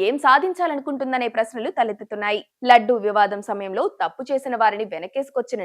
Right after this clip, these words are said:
నేతలు ఇప్పుడు చిన్న చిన్న అంశాలను కూడా రాజకీయం చేయడం వారి ద్వంద్వనీతికి నిదర్శనంగా మారుతుంది. భూమన కరుణాకర్ రెడ్డి ఈ మధ్య కాలంలో గోశాల, సగం చెక్కిన శిల్పం, ఇతర అంశాల్లో చేసిన రచ్చ అంతా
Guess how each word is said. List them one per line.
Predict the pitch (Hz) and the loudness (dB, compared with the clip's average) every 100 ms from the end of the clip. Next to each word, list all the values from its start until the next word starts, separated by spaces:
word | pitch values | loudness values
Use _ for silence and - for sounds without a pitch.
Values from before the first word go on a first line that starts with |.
| 160 | -6
నేతలు | 170 240 247 466 - _ _ - | -4 -2 0 0 -2 _ _ -10
ఇప్పుడు | 269 294 269 - | -6 -4 -6 -4
చిన్న | 262 381 | -4 -2
చిన్న | 415 381 294 | 0 0 0
అంశాలను | 320 370 330 302 277 | 0 0 0 -2 0
కూడా | 247 320 - 214 | 4 4 2 4
రాజకీయం | 220 302 370 330 262 | 6 4 0 -4 -2
చేయడం | 254 226 339 _ - 208 | -2 0 -2 _ -4 2
వారి | 220 226 | 2 2
ద్వంద్వనీతికి | 190 196 359 392 320 269 302 220 | -2 -2 0 -2 -4 -4 -2 -2
నిదర్శనంగా | 185 254 330 294 262 240 | -4 -4 -4 -2 0 0
మారుతుంది. | 202 202 214 208 _ _ _ - | -2 -4 -6 -8 _ _ _ -4
భూమన | 185 240 233 220 | 0 2 0 0
కరుణాకర్ | 208 214 208 202 185 | 0 -2 -2 -4 -4
రెడ్డి | 175 247 311 175 | -6 -6 -8 -8
ఈ | 175 220 | -4 -2
మధ్య | 233 311 | -2 2
కాలంలో | 269 262 240 302 - _ 233 | 2 2 2 2 0 _ 0
గోశాల, | 311 440 403 269 240 294 | 2 4 4 6 6 4
సగం | 233 240 277 | 0 -2 -4
చెక్కిన | 254 247 208 208 | -6 -6 -6 -2
శిల్పం, | 247 233 370 - - | -2 0 -2 -4 -6
ఇతర | 180 254 277 | 2 4 4
అంశాల్లో | 302 349 320 285 | 2 0 0 -2
చేసిన | 254 269 196 | -2 -2 0
రచ్చ | 185 - 262 - - _ - 262 | -2 2 2 2 0 _ 0 2
అంతా | 415 - | 2 6